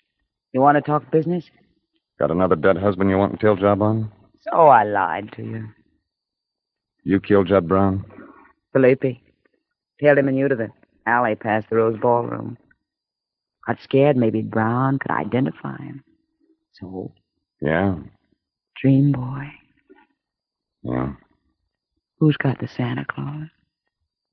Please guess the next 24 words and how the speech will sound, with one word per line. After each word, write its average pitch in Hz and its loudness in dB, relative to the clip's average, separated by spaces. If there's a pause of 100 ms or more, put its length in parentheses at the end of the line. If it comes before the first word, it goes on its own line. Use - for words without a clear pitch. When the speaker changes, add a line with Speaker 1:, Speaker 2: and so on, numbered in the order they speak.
(240)
Speaker 2:
That - -4
turns 73 -2
out 73 0
to 71 -6
be 73 -2
the 65 -2
six - -10
feet 71 -6
under 78 -2
question. 64 -10 (1200)
Speaker 1:
Maybe 123 2
you 123 0
got 127 -4
it, - -10 (120)
hmm? 131 -4 (540)
Speaker 2:
Hmm, 101 -2 (120)
so 78 0
that's 101 0
why 87 2
you 73 0
want 71 0
to 69 -4
talk - -4
business. 64 -8